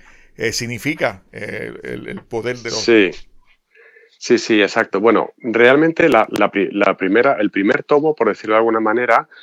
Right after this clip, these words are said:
Speaker 2: se centra en los cuatro personajes principales, que cada uno además hace todo un desarrollo interior, eh, y explica cómo, cómo hace ese, ese recorrido de,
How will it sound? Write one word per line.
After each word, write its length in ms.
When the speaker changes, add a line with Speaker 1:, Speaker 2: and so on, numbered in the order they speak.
Speaker 2:
se 260
centra 340
en 60
los 180
cuatro 320
personajes 560
principales, 880
que 160
cada 300
uno 240
además 680
hace 340
todo 280
un 120
desarrollo 640
interior, 640
eh, 460
y 140
explica 600
cómo, 680
cómo 240
hace 160
ese, 440
ese 260
recorrido 640
de, 380